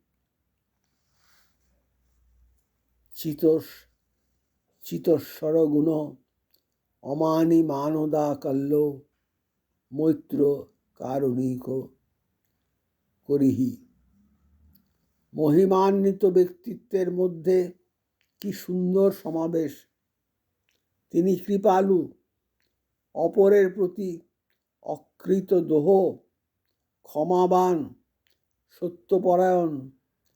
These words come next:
অনিন্দ কর্ম, সকলের উপকারক। তিনি কামনা দ্বারা অক্ষুব্ধ চিত্ত, বাহ্যেন্দ্রিয় নিগ্রহশীল,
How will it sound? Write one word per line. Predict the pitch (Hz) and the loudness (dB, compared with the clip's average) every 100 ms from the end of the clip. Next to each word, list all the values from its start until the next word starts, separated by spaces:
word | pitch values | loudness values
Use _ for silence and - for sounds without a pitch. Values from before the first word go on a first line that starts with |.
| _ _ | _ _
অনিন্দ | 143 165 175 190 190 185 | -6 0 2 2 2 2
কর্ম, | 175 165 165 165 165 156 - _ _ _ _ _ | 2 0 0 0 -4 -4 -10 _ _ _ _ _
সকলের | - 139 170 165 175 170 - _ _ | -18 -6 0 2 2 -2 -6 _ _
উপকারক। | 165 165 160 165 170 175 165 123 _ _ _ _ _ _ _ _ _ _ _ _ _ - | -12 -4 -2 0 2 2 2 -2 _ _ _ _ _ _ _ _ _ _ _ _ _ -6
তিনি | 160 175 | -2 -2
কামনা | 165 160 165 185 185 180 | 0 -2 2 2 4 2
দ্বারা | 180 180 190 190 - _ _ _ _ _ _ _ _ _ _ _ - | 2 2 0 -2 -12 _ _ _ _ _ _ _ _ _ _ _ -10
অক্ষুব্ধ | 143 143 - 202 175 - 185 | -8 -8 -2 0 0 -2 -6
চিত্ত, | - 185 - - 180 175 180 _ _ _ _ _ _ - | -4 -8 -10 -6 -4 -4 -8 _ _ _ _ _ _ -8
বাহ্যেন্দ্রিয় | 151 151 135 180 175 165 160 170 170 135 - _ _ _ | -4 -4 -2 0 2 0 2 2 2 -2 -10 _ _ _
নিগ্রহশীল, | - 147 143 156 139 147 - 160 160 135 | -8 -6 -2 -2 0 -2 -4 0 0 0